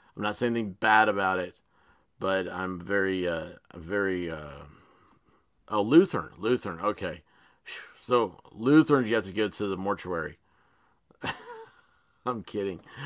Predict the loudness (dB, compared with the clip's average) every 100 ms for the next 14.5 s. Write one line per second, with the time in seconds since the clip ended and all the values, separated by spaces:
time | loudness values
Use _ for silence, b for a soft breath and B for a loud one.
0 | -4 8 10 10 4 4 2 2 2 0
1 | -2 0 2 2 2 0 0 2 2 2
2 | 0 0 0 -2 -2 -2 -2 -2 -4 -8
3 | -10 -8 -8 -12 -20 -20 -6 0 0 0
4 | -6 _ _ _ -8 -4 -2 -2 -6 -6
5 | -2 -2 -4 _ b b b b -4 -4
6 | 0 2 4 2 0 -6 0 0 2 -2
7 | -2 -2 -2 0 0 2 0 0 0 0
8 | -4 _ _ _ _ _ _ _ _ _
9 | _ _ _ _ _ _ _ _ _ _
10 | _ _ _ 0 4 6 4 2 0 0
11 | 2 4 2 2 0 0 -2 -2 -6 -10
12 | -14 -8 -2 -2 -2 -6 -8 -8 -12 -10
13 | -10 -12 -16 b b b b b b _
14 | -4 -4 -4 -12 -20